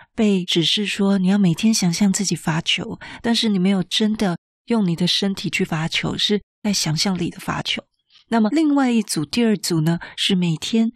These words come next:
都要练习二十分钟的罚球，是实际上要练习的。好，那么，那么研究结果发现，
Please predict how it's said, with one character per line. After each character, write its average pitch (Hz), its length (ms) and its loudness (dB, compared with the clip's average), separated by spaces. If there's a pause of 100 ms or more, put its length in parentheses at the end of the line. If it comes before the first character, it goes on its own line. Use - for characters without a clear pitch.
(140)
都 226 140 2
要 214 140 2
练 220 220 4
习 165 260 2
二 240 180 -4
十 - 160 -4
分 175 200 0
钟 175 200 -2
的 165 80 -2
罚 147 240 -6
球， - 360 -6 (280)
是 - 180 -2
实 160 240 -2
际 196 240 0
上 180 220 0
要 170 180 -2
练 196 260 0
习 - 220 -4
的。 - 160 -10 (300)
好， - 240 -8 (220)
那 262 120 4
么， 240 220 4
那 247 80 2
么 220 160 6
研 202 180 4
究 254 140 2
结 190 240 0
果 175 260 0
发 214 240 -2
现， 214 340 0